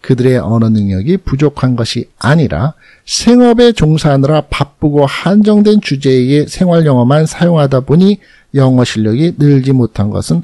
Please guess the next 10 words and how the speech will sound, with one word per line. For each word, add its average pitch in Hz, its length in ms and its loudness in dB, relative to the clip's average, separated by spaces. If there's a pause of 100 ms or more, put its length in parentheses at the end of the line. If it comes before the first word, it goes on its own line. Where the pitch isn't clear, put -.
아닐까. 117 760 -2 (760)
그것이 139 680 -2
이유라고 208 1000 2
생각을 151 420 0
해본다면 139 800 -2 (380)
이제는 151 460 0 (180)
조금 131 320 -2
더 151 180 -2
생활 185 520 0
영어인, 127 540 2